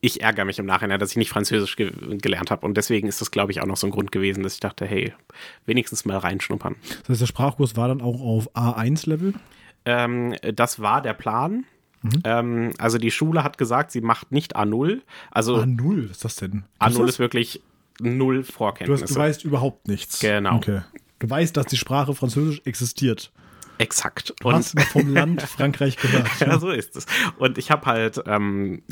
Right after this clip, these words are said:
Speaker 1: geguckt, wo bietet diese Schule das in Frankreich alles an. Da gab's eine Liste von, keine Ahnung, fünfzehn Städten. Und, äh, je nachdem, in welcher Woche du da anfängst,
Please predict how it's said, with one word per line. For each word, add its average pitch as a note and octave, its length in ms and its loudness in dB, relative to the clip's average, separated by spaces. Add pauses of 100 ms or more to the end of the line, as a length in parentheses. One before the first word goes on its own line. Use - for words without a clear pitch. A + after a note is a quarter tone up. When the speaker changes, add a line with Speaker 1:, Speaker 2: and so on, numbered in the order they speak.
(160)
Speaker 1:
geguckt, G#3+ 420 2
wo B2 280 0
bietet A#2+ 580 -4
diese A2 180 4
Schule A2+ 300 2
das G#2 180 -2
in - 100 0
Frankreich G#2 400 -2
alles - 160 -4
an. E3+ 100 2
Da C#3 80 0
gab's - 260 0
eine G#2 80 2
Liste G#2+ 240 0
von, F#2+ 420 0
keine F#2+ 200 0
Ahnung, G#2 280 2
fünfzehn G#2 360 -2
Städten. D3+ 420 0 (420)
Und, C3 480 0
äh, A2+ 100 0
je A2+ 260 0
nachdem, C#3 380 0
in A#2 120 -2
welcher C3+ 300 2
Woche C#3+ 220 2
du A#2+ 180 -2
da A2 160 0
anfängst, - 640 0